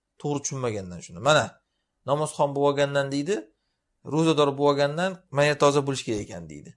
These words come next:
Mana Abu Bakr ham mayit toza bo'lib o'tib ketgan ekan hammadan, deydi. Xo'p, benamoz bo'lganmi Abu Bakr? Yo'q. Ramazon kechasi ro'za tutmay yurganmi? Yo'q. Demak, mana shuni to'g'ri tushunish kerak. Mayda bo'lgan Abu Bakr dedigani nafllarda aytyapti.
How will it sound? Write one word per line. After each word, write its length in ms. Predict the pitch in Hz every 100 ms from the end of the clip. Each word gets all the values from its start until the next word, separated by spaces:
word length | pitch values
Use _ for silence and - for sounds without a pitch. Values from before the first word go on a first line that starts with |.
| _ _ _ _ -
Mana 120 | 107
Abu 200 | 127 147
Bakr 220 | 156 151
ham 120 | 151
mayit 300 | 143 147 151 139
toza 220 | 147 143 139
bo'lib 160 | 143
o'tib 140 | 135 -
ketgan 220 | 117 117
ekan 180 | 107 110
hammadan, 380 | 101 95 87 87
deydi. 180 | 82 _ _ _ _ _ _ _ _ _ -
Xo'p, 80 | 135
benamoz 320 | 165 190 196
bo'lganmi 340 | 208 220 233 233
Abu 160 | 233
Bakr? 240 | 240 240 359 - _ _ _ _ _ _ _
Yo'q. 300 | 180 170 247 254 _ _ _ _ _ _ _
Ramazon 360 | 131 180 190 190
kechasi 180 | 185 175
ro'za 160 | 202
tutmay 240 | 196 196 208
yurganmi? 440 | 208 214 226 247 339 -
Yo'q. 200 | 233 240 - _ _ _ _ _
Demak, 200 | 147 220
mana 160 | 180 165
shuni 160 | 196 202
to'g'ri 220 | 190 220
tushunish 300 | - 214 196
kerak. 240 | 202 190 185 _ _ _ _ _ _ _ _ _
Mayda 260 | 123 151 170
bo'lgan 200 | 185 185
Abu 140 | 180 175
Bakr 220 | 180 175 156
dedigani 460 | 143 139 135 196 262 349 _ _ _ _ _
nafllarda 680 | 117 131 139 170 160 165 180
aytyapti. 500 | 220 233 180 - 117